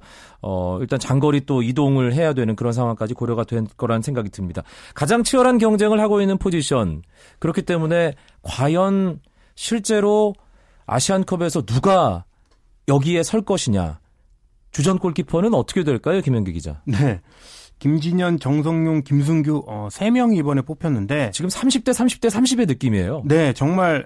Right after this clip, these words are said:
Speaker 2: 삼십삼 대 삼십삼 대 삼십삼 같습니다,
Speaker 1: 아, 좀 더
Speaker 2: 진짜.
Speaker 1: 예, 세밀하게
Speaker 2: 네,
Speaker 1: 정리를
Speaker 2: 세밀하게
Speaker 1: 해주시네요.
Speaker 2: 하면요.
Speaker 1: 예.
Speaker 2: 예, 예. 정말 어려운 질문인데 일단 사우디전만 놓고 보면 논리적으로는 김승규 선수가 선발 출전하는 게 맞습니다. 왜냐면,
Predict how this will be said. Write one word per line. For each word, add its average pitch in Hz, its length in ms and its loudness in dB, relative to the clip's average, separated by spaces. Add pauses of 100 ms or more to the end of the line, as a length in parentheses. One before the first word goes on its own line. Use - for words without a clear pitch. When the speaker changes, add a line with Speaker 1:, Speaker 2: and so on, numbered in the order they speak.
Speaker 2:
삼십삼 220 560 0
대 214 120 2
삼십삼 196 480 -2
대 165 100 -4
삼십삼 190 640 -2
같습니다, 131 460 -6
Speaker 1:
아, 104 40 -6
좀 143 160 -2
더 147 100 2
Speaker 2:
진짜. 120 120 0
Speaker 1:
예, 127 60 2
세밀하게 143 560 2
Speaker 2:
네, 214 120 4
Speaker 1:
정리를 135 240 2 (100)
Speaker 2:
세밀하게 - 40 4
Speaker 1:
해주시네요. 127 240 2
Speaker 2:
하면요. 107 160 2
Speaker 1:
예. 107 60 0
Speaker 2:
예, 131 340 0
예. 120 200 -2 (640)
정말 196 240 2
어려운 160 300 2
질문인데 123 580 2
일단 180 600 0 (440)
사우디전만 220 1500 2
놓고 147 240 0
보면 131 380 2
논리적으로는 214 840 2
김승규 226 440 6
선수가 143 340 0
선발 190 320 -2
출전하는 151 800 -6
게 170 80 -4
맞습니다. 110 480 -4
왜냐면, 151 440 -2